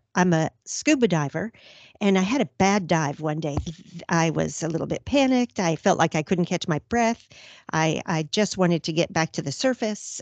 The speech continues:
Um, and afterwards I sat there and I just had to think for a while without any distraction about what happened. I'm,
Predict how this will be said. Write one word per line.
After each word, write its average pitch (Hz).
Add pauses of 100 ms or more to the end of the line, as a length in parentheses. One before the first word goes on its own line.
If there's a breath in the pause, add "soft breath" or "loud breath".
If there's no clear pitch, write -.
Um, 160 (680 loud breath)
and 214
afterwards 214
I 190
sat 254
there 160
and 156
I 156
just -
had 233
to 180
think 240
for 185
a 160
while 156
without 160
any 170
distraction 160
about 151
what 165
happened. 165 (680 soft breath)
I'm, 175